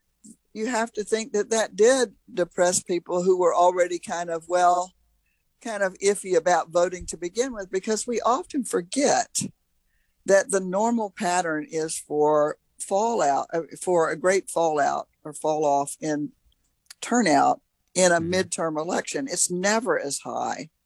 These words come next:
Speaker 1: as it is in a presidential. But the one group that it tends to depress the most in are younger voters. And believe me,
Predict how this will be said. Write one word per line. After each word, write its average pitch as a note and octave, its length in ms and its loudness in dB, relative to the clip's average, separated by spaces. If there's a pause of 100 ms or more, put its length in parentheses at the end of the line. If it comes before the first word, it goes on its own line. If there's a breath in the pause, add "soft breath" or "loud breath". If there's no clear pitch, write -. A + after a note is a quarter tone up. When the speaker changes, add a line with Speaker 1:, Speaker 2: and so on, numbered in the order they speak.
(320)
Speaker 1:
as D#3 180 0
it D#3 100 0
is D3+ 220 4
in C#3+ 100 0
a C#3 80 2
presidential. C#3+ 720 0 (420 loud breath)
But F#3+ 200 2
the F3+ 100 6
one G#3 440 4
group G#3 340 4 (160)
that E3 340 0
it D#3 180 -4 (140)
tends G3 400 -8
to D3+ 140 -8
depress E3 680 0
the C#3 240 -6
most E3+ 520 2
in C3+ 360 -6 (120)
are D3+ 260 -2
younger D#3+ 400 2
voters. D3+ 460 2
And D3+ 260 -2
believe E3+ 680 2
me, D3+ 100 -14